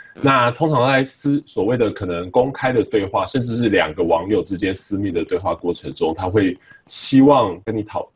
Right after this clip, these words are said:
Speaker 2: 跟你谈话聊天的时候，会诱导你说出一些犯法的行为。那哪些是犯法的行为，
Speaker 1: 嗯。
Speaker 2: 或是比较常听到的犯法的状态呢？
Speaker 1: 嗯。
Speaker 2: 可能说就是想要跟，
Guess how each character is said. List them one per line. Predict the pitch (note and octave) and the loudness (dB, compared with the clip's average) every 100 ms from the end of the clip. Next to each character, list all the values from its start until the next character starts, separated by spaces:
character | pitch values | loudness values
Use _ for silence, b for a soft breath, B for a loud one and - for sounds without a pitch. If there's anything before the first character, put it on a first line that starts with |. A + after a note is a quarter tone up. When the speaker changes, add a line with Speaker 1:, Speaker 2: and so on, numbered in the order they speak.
| _ | _
Speaker 2:
跟 | C3+ | 0
你 | C3 | 0
谈 | G2 - E2+ | -2 -4 -2
话 | A2+ G2 | 0 2
聊 | E2+ G#2 | 2 0
天 | G#2 | -4
的 | F#2 | -4
时 | - | -6
候， | - | -2
会 | G2+ G2 | 0 2
诱 | B2+ G2+ | 4 4
导 | - E2+ | 2 -2
你 | E2+ C#2+ | -4 -6
说 | G2 F#2 | -4 -4
出 | - F#2+ | -4 -6
一 | |
些 | F#2 F#2 F#2 F#2 | -4 0 0 0
犯 | - G#2 | -2 -2
法 | E2+ - | -2 -6
的 | - | -6
行 | - - - | -12 -14 -14
为。 | - - | -14 -4
那 | A#2+ A2 B B | -4 -4 B B
哪 | - A2 | -2 2
些 | B2+ | 2
是 | C#3+ D#3+ | 2 0
犯 | - A#2 | -4 0
法 | F#2+ D#2+ | 0 0
的 | |
行 | - F2+ | -4 -8
为， | F2+ | -6
Speaker 1:
嗯。 | |
Speaker 2:
或 | A2+ | -4
是 | G#2+ G#2+ | -6 -8
比 | - | -6
较 | A2+ A2 | -4 -2
常 | - A2+ | -4 -6
听 | G#2+ A2+ | -6 -6
到 | A2 G2+ | 0 0
的 | E2 | 0
犯 | - F#2 E2+ | 0 -2 -2
法 | - - | -6 -8
的 | - | -6
状 | - - | -6 -6
态 | - - - | -6 -10 -10
呢？ | - - B B | -14 -18 B B
Speaker 1:
嗯。 | |
Speaker 2:
可 | A2 | 0
能 | F#2+ | 2
说 | - A2+ | 6 4
就 | A2 - | 4 -2
是 | A2+ G#2 F#2+ E2 | 0 2 2 -2
想 | - | -2
要 | F2+ G#2 | 0 0
跟， | G#2+ | 0